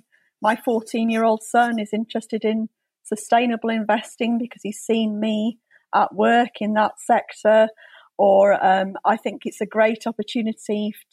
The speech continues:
to teach, um, delayed gratification, which is one of the great life lessons we need,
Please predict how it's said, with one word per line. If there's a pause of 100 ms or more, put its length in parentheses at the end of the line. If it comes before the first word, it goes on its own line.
to (120)
teach,
um, (260)
delayed
gratification,
which
is
one
of
the
great (340)
life
lessons
we
need,